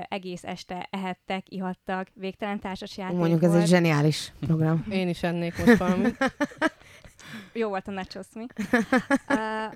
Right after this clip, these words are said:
Speaker 1: aztán, ö, elmentünk korcsolyázni velük, ö, szerveztünk, ö, túrákat is, szóval próbáljuk minél színesebbé tenni, főleg azért, mert a közép-magyarországi régió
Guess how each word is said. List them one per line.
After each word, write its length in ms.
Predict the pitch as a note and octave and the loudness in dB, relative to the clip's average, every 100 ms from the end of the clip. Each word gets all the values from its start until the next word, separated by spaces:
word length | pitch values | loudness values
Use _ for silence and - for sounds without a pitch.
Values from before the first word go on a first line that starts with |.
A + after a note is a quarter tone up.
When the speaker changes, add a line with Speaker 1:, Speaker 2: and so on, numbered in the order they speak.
| - | -10
Speaker 1:
aztán, 760 | B3 A3+ - - A3+ G#3+ G#3+ | -6 -6 -8 -8 -6 -6 -6
ö, 220 | G#3 G#3+ G#3+ - A#3 | -6 -6 -8 -8 -6
elmentünk 440 | A3 G3+ F#3+ F3+ | -6 -6 -10 -16
korcsolyázni 960 | - G3+ G3 - F#3+ F#3+ F#3+ G3+ F#3+ F#3+ | -10 -8 -8 -8 -6 -6 -6 -8 -8 -6
velük, 460 | F#3 F#3 F#3+ F#3 - | -6 -6 -8 -10 -12
ö, 260 | F#3 F3+ F3+ | -10 -8 -8
szerveztünk, 880 | - G#3+ F#3+ F3+ F3 - F3+ F3+ - | -8 -8 -8 -8 -14 -14 -14 -14 -12
ö, 200 | F#3 F3+ - | -10 -10 -10
túrákat 640 | G#3 F#3+ F#3+ F#3 G3+ - | -10 -6 -6 -6 -8 -10
is, 120 | G3 | -10
szóval 280 | - G#3 G3 | -12 -8 -8
próbáljuk 480 | - A3+ G#3 F#3+ F3+ | -6 -6 -4 -6 -8
minél 260 | G3+ F3+ | -10 -10
színesebbé 680 | F3+ - F#3 F3+ F#3 F3 F#3 | -12 -12 -12 -12 -12 -10 -10
tenni, 400 | F#3 G3+ G3+ A3+ A#3 - - | -10 -10 -10 -10 -12 -20 -20
főleg 300 | - A#3+ B3 | -8 -6 -4
azért, 320 | G#3+ G#3 G3+ F#3+ | -6 -8 -10 -10
mert 240 | F#3+ F#3 | -12 -12
a 60 | F#3+ | -12
közép-magyarországi 1000 | A3+ A3+ G#3+ F#3+ F#3+ F#3 F3+ - F3+ F#3 | -10 -8 -8 -8 -8 -6 -8 -10 -10 -8
régió 580 | F#3+ G3 G3 F#3+ F#3+ | -8 -8 -8 -6 -8